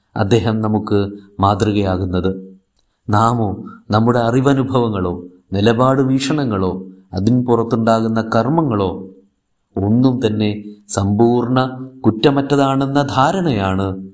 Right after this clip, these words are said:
പടച്ചവനെ കണ്ടെത്തുന്നതിൽ നിന്നും നമ്മെ പലപ്പോഴും വിലക്കിക്കളയുന്നത്. ഈ ഭൂമുഖത്ത്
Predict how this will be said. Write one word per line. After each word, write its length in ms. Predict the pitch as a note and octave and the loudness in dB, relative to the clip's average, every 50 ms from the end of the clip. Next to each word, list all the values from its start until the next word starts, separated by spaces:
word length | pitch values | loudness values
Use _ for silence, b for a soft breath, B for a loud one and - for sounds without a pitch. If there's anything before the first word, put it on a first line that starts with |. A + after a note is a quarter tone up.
| _ _ _ _ _ - - | _ _ _ _ _ -2 0
പടച്ചവനെ 600 | F#2 - G2 - - A2+ G#2+ A2 G#2+ G#2+ G#2+ G#2+ A2 | 0 0 0 2 2 2 2 2 0 -2 -2 -2 -2
കണ്ടെത്തുന്നതിൽ 600 | G#2+ G2+ A2+ A#2 - C3 A#2 A2 G#2+ G#2+ G#2 G2+ | 0 0 0 0 0 0 0 0 2 0 0 0
നിന്നും 580 | G#2 G2+ G2 G2+ G2 G2 G2 G2 - - - - - F#2 | 0 -2 -2 -2 -2 -2 -4 -8 -10 -16 -18 -10 -4 0
നമ്മെ 340 | F#2+ F#2+ F#2+ G2+ G#2 G#2 | 0 2 2 0 0 -2
പലപ്പോഴും 920 | G#2 G#2 A2 G#2 G#2+ G#2+ - B2 A#2+ A2 G#2+ G2+ G2+ G2 G#2 G2+ G2+ G2 - _ _ _ _ _ - A2+ | -2 -2 -2 -2 -2 -2 0 2 2 2 2 0 -2 -4 -6 -8 -10 -14 -20 _ _ _ _ _ -2 2
വിലക്കിക്കളയുന്നത്. 1080 | A#2+ B2 C3+ C#3 C#3 - C3 - G#2 F#2+ F2+ F2+ F2+ E2+ F2 E2+ E2 F2 - - - _ _ _ _ _ _ - B2+ | 2 4 4 2 0 -2 -4 -2 0 0 0 0 -2 -2 -2 -4 -4 -6 -6 -8 -12 _ _ _ _ _ _ 2 4
ഈ 220 | C3 D3 D#3+ D3+ E3 | 4 6 4 4 2
ഭൂമുഖത്ത് 640 | D3+ D3+ D#3 D#3+ E3 D#3+ D#3+ D#3+ E3 E3 D#3+ E3 E3 | 0 0 2 2 2 2 0 2 2 0 0 0 -4